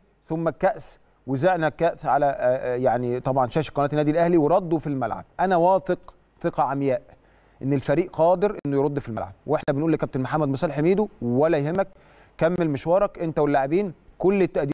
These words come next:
وكل التقدير، ويكفيكم فخرا مؤازره جماهير النادي الاهلي. الحقيقه ان انا ما استغربتش، انا ما استغربتش،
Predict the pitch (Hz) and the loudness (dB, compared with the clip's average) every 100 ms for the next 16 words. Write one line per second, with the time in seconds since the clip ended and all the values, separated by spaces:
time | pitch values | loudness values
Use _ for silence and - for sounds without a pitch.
0 | - 147 - 170 151 131 180 175 170 160 | -2 -2 0 -2 -2 0 2 4 2 0
1 | 208 226 - 185 120 - _ _ 175 - | 0 0 0 -4 -4 -14 _ _ -2 0
2 | 175 185 170 - _ 123 135 196 165 143 | 0 0 -2 -14 _ -10 -2 0 2 0
3 | 120 - 139 139 156 151 - 139 147 160 | -2 -2 0 2 2 2 0 -2 0 0
4 | 156 156 156 139 220 214 208 185 185 208 | 2 2 2 0 2 2 0 0 0 -2
5 | - - _ _ _ _ _ _ _ _ | -4 -20 _ _ _ _ _ _ _ _
6 | _ - 160 190 170 147 151 156 220 - | _ -2 0 2 0 -2 0 0 0 -2
7 | 165 | -6